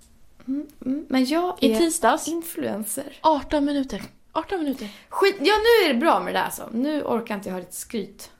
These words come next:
Speaker 2: Jo, men nu skryter jag på här.
Speaker 1: Jag blir less.
Speaker 2: Wow.
Speaker 1: Nej, vad, vad
Speaker 2: Nu lägger vi
Speaker 1: deppigt.
Speaker 2: bort skärmtiden.
Speaker 1: Ja, fan vad deppigt alltså.
Speaker 2: Ah.
Speaker 1: Men alltså, jag,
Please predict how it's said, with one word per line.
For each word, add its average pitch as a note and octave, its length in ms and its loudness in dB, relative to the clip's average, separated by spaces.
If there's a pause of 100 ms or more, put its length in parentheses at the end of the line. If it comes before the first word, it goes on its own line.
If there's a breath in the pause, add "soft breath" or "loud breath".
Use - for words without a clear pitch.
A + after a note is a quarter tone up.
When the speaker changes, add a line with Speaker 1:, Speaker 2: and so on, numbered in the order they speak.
(100)
Speaker 2:
Jo, A3 140 -2
men G3 240 0
nu G#3+ 260 2
skryter F3+ 340 -10
jag E3+ 120 -10
på B3+ 200 -2
här. - 220 -8 (960)
Speaker 1:
Jag G#3+ 140 -2
blir G#3 160 0
less. - 460 -4 (1200 soft breath)
Speaker 2:
Wow. G3 240 0
Speaker 1:
Nej, G#3 400 4
vad, G#3+ 260 4
vad A3 160 0
Speaker 2:
Nu A3+ 140 2
lägger A3 240 2
vi G3+ 60 0
Speaker 1:
deppigt. G3+ 100 0
Speaker 2:
bort G#3+ 180 -6
skärmtiden. G3 600 -10 (520)
Speaker 1:
Ja, - 340 -4
fan - 400 -4
vad - 100 -4
deppigt - 360 -4
alltså. - 180 -10 (420)
Speaker 2:
Ah. F#3+ 140 -6 (240 loud breath)
Speaker 1:
Men G#3+ 240 6
alltså, G3 240 0
jag, G3+ 140 4